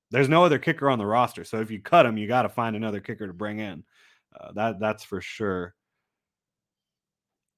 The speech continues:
Chandler says, "Trevor awareness and quickness to get the snap off before the two-minute warning after the completion called complete." Yeah,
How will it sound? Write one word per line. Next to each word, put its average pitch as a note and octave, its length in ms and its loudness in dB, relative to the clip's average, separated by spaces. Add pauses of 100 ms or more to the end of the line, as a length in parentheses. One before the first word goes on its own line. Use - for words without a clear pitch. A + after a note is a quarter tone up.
(440)
Chandler C3 320 2
says, B2 200 0
"Trevor C#3 380 2
awareness B2+ 500 2
and A#2 140 -6
quickness A#2+ 380 -6
to - 80 -6
get A2 160 -4
the G#2+ 80 -4
snap A2 340 -2
off A2+ 160 2
before A2 260 -6
the G#2 100 0
two-minute G#2+ 360 -6
warning G#2 320 -4
after G2 220 -8
the G2 80 -10
completion G2 520 -6
called G2 280 -4
complete." G2 280 -10
Yeah, G#2 200 -4